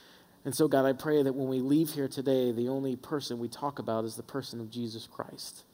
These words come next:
Holy Spirit, I just pray for the gift of preaching. I pray, God, that you would remove distractions in my own heart and my own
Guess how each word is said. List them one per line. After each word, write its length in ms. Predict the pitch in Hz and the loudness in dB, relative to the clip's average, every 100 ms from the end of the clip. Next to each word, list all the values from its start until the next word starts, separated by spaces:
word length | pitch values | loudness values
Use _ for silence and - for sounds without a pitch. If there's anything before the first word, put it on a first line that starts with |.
| - - - - - - _ _ _ - | -20 -20 -20 -20 -20 -20 _ _ _ -4
Holy 200 | 143 139 | 0 0
Spirit, 340 | - 139 127 | 0 0 0
I 60 | 117 | -2
just 240 | 117 - | -4 -6
pray 220 | 143 127 | -2 -2
for 280 | 123 113 113 | -2 -4 -2
the 60 | 113 | -2
gift 300 | 123 - - | -4 -6 -12
of 120 | - | -8
preaching. 420 | 151 143 143 139 | -4 -2 -2 -4
I 40 | 120 | -6
pray, 200 | - 120 | -4 -4
God, 240 | 120 113 | -2 -4
that 100 | 110 | -6
you 120 | 123 117 | -6 -4
would 160 | 117 | -4
remove 400 | 113 117 123 123 | -4 0 2 2
distractions 840 | 123 - - 139 127 - 135 123 113 | 0 -6 -4 -4 -4 -4 -4 -4 -6
in 100 | 110 | -4
my 120 | 110 | 0
own 160 | 127 135 | 0 0
heart 380 | 117 127 123 - | 0 0 0 -4
and 80 | 110 | -8
my 120 | 113 | -4
own 260 | 113 113 | -4 -4